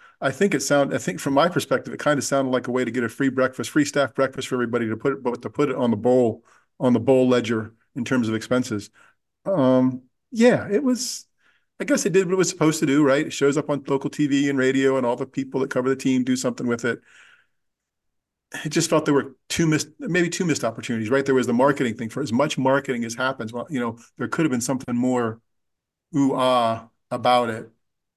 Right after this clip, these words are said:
And I think the other opportunity is just, hey, here's the coach and the athletic director. If you wanna talk to them, yes, the Peach Bowl is a jumping off point, but we do have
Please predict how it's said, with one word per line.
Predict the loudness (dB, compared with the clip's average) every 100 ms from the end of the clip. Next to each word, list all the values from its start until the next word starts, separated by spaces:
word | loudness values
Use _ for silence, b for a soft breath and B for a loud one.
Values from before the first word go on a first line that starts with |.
| -6
And | -2 0 -2 -2
I | -4
think | -4 -4
the | 0
other | 0
opportunity | 0 -2 -4 -2 -2
is |
just, | -4 -4 0
hey, | 2 0 -4 b b _
here's | -2 0
the | 0
coach | 0 0
and | 0
the |
athletic | 0 0 0 0
director. | -2 -2 -6
If | -6
you |
wanna | -4 -4
talk | -2 -4 -2
to |
them, | -4 -4 -8 B B _ _ _ -8
yes, | -2 0 -2
the | -6
Peach | -6 -4
Bowl | -2 -2
is | -2
a |
jumping | -2 -4 -2
off | 0 0 -2
point, | -8 -6
but | -8
we | -8
do | -4
have | -2 -4